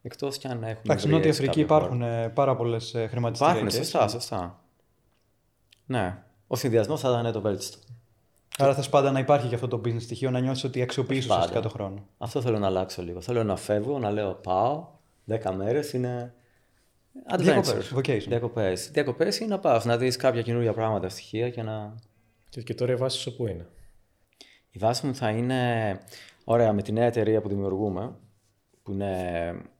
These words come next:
Speaker 1: ας πούμε, Disrupting Private Banking, και θα σας πω από πού ξεκίνησε, θα είναι μεταξύ Μέσης Ανατολής και Λονδίνου.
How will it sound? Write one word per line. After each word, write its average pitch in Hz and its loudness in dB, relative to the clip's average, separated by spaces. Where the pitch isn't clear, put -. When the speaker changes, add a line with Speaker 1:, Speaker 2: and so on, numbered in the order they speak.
Speaker 1:
ας - -10
πούμε, 90 -4
Disrupting 98 -2
Private 90 -4
Banking, 90 -8
και 92 -12
θα 90 -8
σας - -12
πω 90 -2
από - -10
πού - -20
ξεκίνησε, 107 -10
θα 110 -8
είναι 101 -4
μεταξύ 95 -6
Μέσης 98 -6
Ανατολής 95 -6
και 104 -8
Λονδίνου. 92 -6